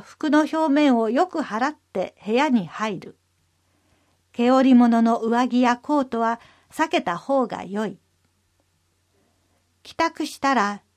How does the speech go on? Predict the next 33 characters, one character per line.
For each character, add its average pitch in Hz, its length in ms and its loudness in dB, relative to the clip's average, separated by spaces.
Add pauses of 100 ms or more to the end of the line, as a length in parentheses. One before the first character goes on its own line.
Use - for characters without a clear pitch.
(100)
洗 262 400 4
顔、 233 400 2
う 220 120 -2
が 269 200 0
い 311 100 -2
も 269 220 4
励 208 240 0
行。 175 500 -10 (920)
う 214 100 -2
が 233 160 2
い 233 80 0
は 226 240 0 (280)
喉 277 260 6
に 233 140 8
と 240 140 0
ど 277 80 2
ま 302 120 4
っ 311 80 -6
た 247 120 -2
花 233 180 -2
粉 277 280 2
を 277 100 4
流 247 60 4 (240)
し、 - 320 -18 (440)
風 226 280 0
邪 311 140 4
の 294 60 6
予 254 160 4
防 349 240 4
に 359 140 -4
も 247 160 0
な 175 180 -8
る。 - 140 -16